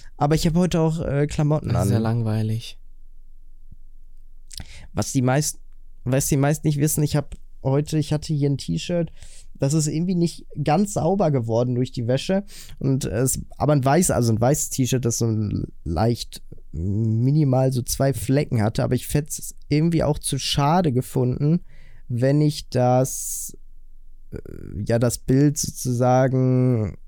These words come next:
Speaker 1: äh, nicht das Bild, äh, das, das T-Shirt einfach weggeworfen hätte.
Speaker 2: Mhm.
Speaker 1: Also direkt wieder in die Wäsche reingetan hätte. Und, ähm,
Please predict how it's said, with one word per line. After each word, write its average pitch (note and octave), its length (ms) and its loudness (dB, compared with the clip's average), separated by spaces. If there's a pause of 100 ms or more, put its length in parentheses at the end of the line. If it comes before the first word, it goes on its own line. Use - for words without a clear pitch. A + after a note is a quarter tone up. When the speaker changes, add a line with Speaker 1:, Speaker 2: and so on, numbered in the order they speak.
(460)
Speaker 1:
äh, G2 160 4
nicht F#2 220 0
das F2+ 140 0
Bild, G2 520 0
äh, G2 320 2
das, G2 360 0 (160)
das G#2 180 0
T-Shirt C3 760 2 (100)
einfach B2 340 0
weggeworfen A2 640 2
hätte. B2 420 2
Speaker 2:
Mhm. A#2+ 260 -2
Speaker 1:
Also G#2 360 2 (560)
direkt A#2 480 0
wieder C3 220 4
in G#2 80 2
die A2 140 2
Wäsche G#2 280 0
reingetan G#2+ 480 -2
hätte. D3 340 -2 (600)
Und, C3+ 720 2
ähm, B2+ 720 4